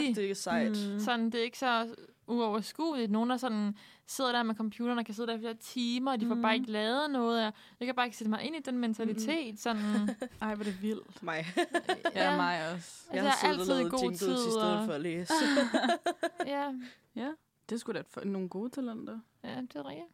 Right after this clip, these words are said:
Speaker 2: Jeg vil gerne have det andet talent. Jeg har jo
Speaker 3: Ja.
Speaker 2: besluttet mig for, efter det her skal jeg over og sætte mig på en café og lave lektier. Jeg ved hundrede P, at jeg kommer til at sidde der i seks timer og lave ikke en fucking skid.
Speaker 1: Ja.
Speaker 2: Ja.
Speaker 3: Det vil jeg da gerne have været med til.
Speaker 2: Men du må da gerne komme med.
Speaker 3: Jeg har ikke min computer med.
Speaker 2: Nej.
Speaker 3: Nå.
Speaker 1: Åh, fedt.
Speaker 3: <laughs> Øh.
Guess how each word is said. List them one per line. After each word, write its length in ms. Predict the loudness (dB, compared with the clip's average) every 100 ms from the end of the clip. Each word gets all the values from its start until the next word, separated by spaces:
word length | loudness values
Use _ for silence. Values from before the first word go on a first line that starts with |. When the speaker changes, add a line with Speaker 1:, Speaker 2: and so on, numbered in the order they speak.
| _
Speaker 2:
Jeg 120 | -10 -8
vil 80 |
gerne 220 | -6 -6 -6
have 80 | -6
det 60 |
andet 220 | -8 -10 -10
talent. 400 | -12 -12 -14 -18 _ -6
Jeg 80 | -4
har 60 |
jo 40 | -4
Speaker 3:
Ja. 60 |
Speaker 2:
besluttet 280 | -4 -4 -2
mig 120 | -4
for, 80 | -4
efter 240 | -6 -6
det 100 | -6
her 80 | -6
skal 140 | -6 -6
jeg 60 |
over 120 | -4
og 80 | -6
sætte 200 | -8 -6
mig 100 | -6
på 80 | -6
en 120 | -6
café 240 | -6 -4 -4
og 60 |
lave 180 | -4 -4
lektier. 300 | -6 -6 -6
Jeg 140 | -4
ved 80 | -6 -8 -6
hundrede 240 | -4 -4
P, 100 | -6
at 80 | -6
jeg 180 | -6 -6
kommer 160 | -10
til 80 | -10
at 40 | -10
sidde 160 | -6
der 60 | -6
i 60 | -8
seks 320 | -8 -10 -10
timer 220 | -10 -8
og 40 |
lave 120 | -8 -8
ikke 100 | -10
en 60 |
fucking 320 | -10 -12 -12
skid. 160 | -12 -12 -12 -16 _
Speaker 1:
Ja. 180 | -6 -6 -6 -16 _ _ _ -8
Speaker 2:
Ja. 80 | -4
Speaker 3:
Det 100 | 0
vil 80 |
jeg 100 | 0
da 60 | 0
gerne 180 | 0 -2
have 100 | -2
været 120 | -4
med 140 | -4
til. 160 | -6 -10 -14 _ -10
Speaker 2:
Men 120 | -8
du 80 | -6
må 100 | -6
da 80 |
gerne 180 | -8 -10
komme 160 | -8 -8
med. 80 | -8
Speaker 3:
Jeg 140 | _
har 80 | -6
ikke 100 | -2
min 100 | 0
computer 380 | -2 -2 -4 -2
med. 140 | -4 -8
Speaker 2:
Nej. 240 | -10 -12 -14 -18 -10
Speaker 3:
Nå. 60 | -6
Speaker 1:
Åh, 280 | -4 -6 -8 -12 -4
fedt. 200 | -2 -2
Speaker 3:
<laughs> 380 | -4 -6 _ -4
Øh. 180 | -2